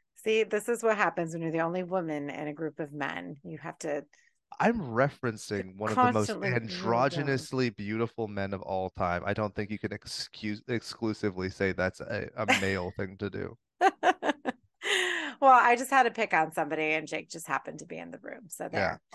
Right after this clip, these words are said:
Speaker 2: I'll be your whipping boy. That's what I'll be.
Speaker 1: Oh, you love it. Anyway, so with that, um, Jake, you're hosting. Are you gonna say goodbye to our
Speaker 2: Oh,
Speaker 1: amazing,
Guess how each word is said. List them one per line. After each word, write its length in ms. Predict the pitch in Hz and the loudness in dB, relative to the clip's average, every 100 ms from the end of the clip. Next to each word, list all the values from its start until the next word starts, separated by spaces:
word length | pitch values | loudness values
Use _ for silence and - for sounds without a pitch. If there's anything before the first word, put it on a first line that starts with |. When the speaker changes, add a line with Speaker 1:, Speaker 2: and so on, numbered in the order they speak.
| - | 0
Speaker 2:
I'll 120 | 123 | 2
be 140 | 131 | 4
your 180 | 123 120 | 4 4
whipping 460 | 104 127 - 101 95 | 4 0 2 -2 -2
boy. 320 | 82 76 98 - | -10 -10 -10 -6
That's 220 | 95 98 | -4 -4
what 100 | 101 | -4
I'll 140 | 85 - | -6 -6
be. 280 | 67 64 - - _ _ _ | -8 -12 -16 -20 _ _ _
Speaker 1:
Oh, 260 | 233 233 220 | 2 4 4
you 220 | 196 175 | 0 -4
love 180 | - - | -6 -6
it. 160 | - - - | -8 -8 -2
Anyway, 500 | 226 165 147 147 165 - | 0 0 0 0 -2 8
so 300 | 254 262 254 | 10 10 8
with 160 | 269 269 | 6 6
that, 600 | 269 262 247 208 208 202 | 8 8 6 4 4 2
um, 200 | 202 190 | 0 -4
Jake, 220 | 220 220 | -4 -2
you're 160 | 214 240 | -2 0
hosting. 540 | 208 165 - 147 151 | 0 -2 -2 -2 -2
Are 80 | 165 | -6
you 100 | 170 | -6
gonna 140 | 170 160 | -8 -8
say 140 | 165 | -8
goodbye 360 | 160 156 156 160 | -4 0 0 0
to 80 | |
our 240 | 165 156 156 | -4 -2 2
Speaker 2:
Oh, 180 | 180 143 | 4 2
Speaker 1:
amazing, 580 | 160 160 156 160 175 | -2 -8 -10 -12 -12